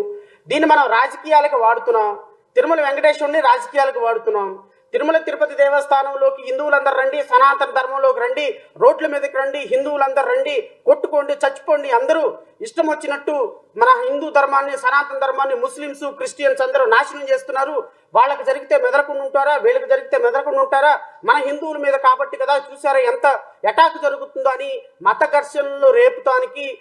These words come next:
ఒక ప్లాన్ పన్నాడు అన్న సంగతి ఈయనకి తెలుసు. ఈయనకి తెలుసు, పవన్ కళ్యాణ్కి తెలుసు. ఎందుకంటే అక్కడ ఏమీ జరగలేదని తెలుసు. ఓ అంబు బుష్ అని ఆకాశంలో గాలిని సృష్టించినట్టుగా ఒక ఇష్యూను సృష్టించారన్న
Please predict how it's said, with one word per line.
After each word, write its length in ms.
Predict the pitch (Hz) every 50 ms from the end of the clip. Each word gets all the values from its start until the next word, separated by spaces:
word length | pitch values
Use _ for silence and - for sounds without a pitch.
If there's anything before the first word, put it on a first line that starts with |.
| _ _ - -
ఒక 140 | 226 - 233 -
ప్లాన్ 300 | 226 233 233 294 349 339 - -
పన్నాడు 380 | 269 254 262 269 539 - 508 508 508
అన్న 100 | 494 494
సంగతి 340 | - 480 466 480 339 - 294
ఈయనకి 240 | 240 214 180 165 165
తెలుసు. 200 | 160 156 - _ _ _ _ _ _ _ _ _ _ _ -
ఈయనకి 220 | 233 285 294 277 302
తెలుసు, 200 | 339 381 - 392 - 254
పవన్ 200 | 262 294 320 320
కళ్యాణ్కి 300 | 330 302 277 277 240 208 226
తెలుసు. 220 | 233 - - 226 185 147 - - _ _ _ -
ఎందుకంటే 400 | 226 285 330 - 330 320 330 330
అక్కడ 140 | 311 - - - 254 262 277
ఏమీ 180 | 294 330 339 370 330
జరగలేదని 480 | 311 285 277 277 269 254 254 269 285 269 -
తెలుసు. 240 | 220 202 - - 170 - - _ _ _ _ -
ఓ 100 | 226 277 311 302 302
అంబు 200 | 311 285 320 294 269 247 226
బుష్ 160 | 277 262 285 277
అని 140 | 269 302 320 294 - - - _ - - 262
ఆకాశంలో 460 | 277 - 302 285 - 277 269 269 262 240 - 233
గాలిని 280 | 240 508 - - 523 -
సృష్టించినట్టుగా 680 | - 494 - - 523 523 - - 494 - - - - 269 247 240
ఒక 100 | - 247 226 214 - - - - - - 196
ఇష్యూను 260 | 196 - 330 311 294 294 -
సృష్టించారన్న 580 | 480 508 - 277 269 - 277 269 262 262 262